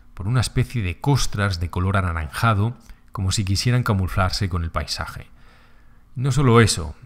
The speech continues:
sino que casi son inmunes a los ataques de fuego y tienen la capacidad de lanzar escupitajos de fuego. Troglagops. Aquí la cosa ya empieza a irse de madre.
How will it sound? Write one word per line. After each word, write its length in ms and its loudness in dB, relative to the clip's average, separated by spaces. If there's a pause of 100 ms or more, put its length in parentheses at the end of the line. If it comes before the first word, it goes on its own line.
sino 360 -4
que 340 -4
casi 300 -2
son 220 0
inmunes 440 0
a 60 0
los 140 -2
ataques 300 -2
de 80 2
fuego 440 2 (200)
y 140 0
tienen 420 0
la 120 0
capacidad 640 2
de 200 -2
lanzar 540 -2
escupitajos 1000 -2
de 80 -12
fuego. 480 -14 (2000)
Troglagops. 1040 4 (440)
Aquí 220 -2
la 100 4
cosa 200 2
ya 120 2
empieza 360 0
a 20 2
irse 300 -4
de 60 -6
madre. 400 -10